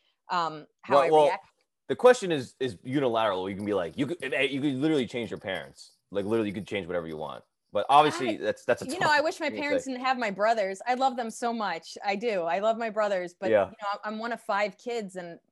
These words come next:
Speaker 1: I was
Speaker 2: Oh, wow.
Speaker 1: I, I was a tiny parent. I was responsible for my siblings. People
Speaker 2: Mm.
Speaker 1: didn't even know my mom existed 'cause I was the one that picked them up from all the events and stuff like that. I was
Speaker 2: Interesting.
Speaker 1: I,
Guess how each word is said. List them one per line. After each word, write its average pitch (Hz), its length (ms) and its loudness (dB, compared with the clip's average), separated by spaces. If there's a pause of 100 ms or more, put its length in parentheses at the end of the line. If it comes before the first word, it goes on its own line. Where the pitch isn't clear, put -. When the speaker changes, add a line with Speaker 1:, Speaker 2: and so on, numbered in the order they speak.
(100)
Speaker 1:
I 185 260 -2
was 190 260 -8
Speaker 2:
Oh, 95 380 -10
wow. 78 400 -4 (200)
Speaker 1:
I, 226 400 0 (100)
I 190 180 -2
was 220 200 -6
a 214 40 -4
tiny 214 420 -10
parent. 214 540 -12
I 185 140 -6
was 185 360 -8 (120)
responsible 190 680 -10
for 196 140 -10
my 196 160 -8
siblings. 185 680 -10
People 180 240 -8
Speaker 2:
Mm. - 20 -6
Speaker 1:
didn't 214 120 -8
even 190 140 -10
know 185 100 -8
my 180 140 -6
mom 180 220 -6
existed 175 520 -12
'cause 165 100 -16
I 156 140 -6
was 170 140 -8
the 175 80 -6
one 170 140 -12
that 151 120 -12
picked 170 200 -14
them 160 140 -10
up 175 180 -12
from 160 160 -16
all 165 160 -6
the 165 140 -10
events 170 440 -12
and 180 100 -16
stuff - 240 -10
like 170 160 -8
that. 175 260 -4
I 180 100 -4
was 180 280 -12
Speaker 2:
Interesting. - 520 -18 (260)
Speaker 1:
I, 196 520 -8